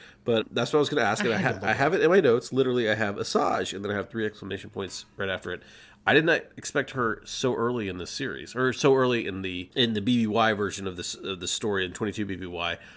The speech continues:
Speaker 1: I thought she'd come along a little bit later, but I'm glad that you recognized her immediately and her Eartha Kitt-like voice.
Speaker 2: Well, uh, yes, only because of Doku Jedi Lost, right? Without that,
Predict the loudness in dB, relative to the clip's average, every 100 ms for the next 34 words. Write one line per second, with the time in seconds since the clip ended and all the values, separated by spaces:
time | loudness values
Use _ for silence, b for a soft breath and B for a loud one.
0 | -4 0 2 0 -2 -2 0 -2 -4 -4
1 | -6 -2 -2 0 2 2 2 -2 -2 0
2 | 0 -2 -8 -8 -8 -8 -8 -4 -4 -2
3 | 0 0 0 2 2 2 2 0 -2 0
4 | 0 0 -2 -2 -2 0 -2 -2 -6 -4
5 | -6 -6 -6 -6 -10 -18 _ _ _ _
6 | _ _ 4 6 6 4 2 2 -2 4
7 | 6 6 4 2 4 4 4 4 4 0
8 | 0 0 -2 -2 0 0 0 2 2 2
9 | 0 0 2 2 4 2 -2 -4 -4 -6